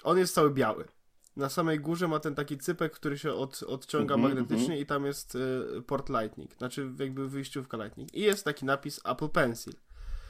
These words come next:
Speaker 1: I teraz jak, jakkolwiek nie położysz tego, e, pensila, to zawsze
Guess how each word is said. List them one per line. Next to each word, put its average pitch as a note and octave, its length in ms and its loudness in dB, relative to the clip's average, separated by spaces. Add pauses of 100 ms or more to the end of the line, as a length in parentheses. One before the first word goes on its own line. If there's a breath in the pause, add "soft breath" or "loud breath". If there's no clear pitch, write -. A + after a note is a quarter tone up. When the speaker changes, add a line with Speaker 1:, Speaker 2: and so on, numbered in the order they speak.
(200 loud breath)
Speaker 1:
I D#3+ 100 -2
teraz D#3+ 320 6
jak, - 280 -4
jakkolwiek D#3 840 2
nie C#3+ 80 0
położysz C#3 480 2
tego, C3 360 0 (360 loud breath)
e, A#2+ 260 0
pensila, C3 520 2 (260 soft breath)
to C3+ 140 4
zawsze C#3 580 4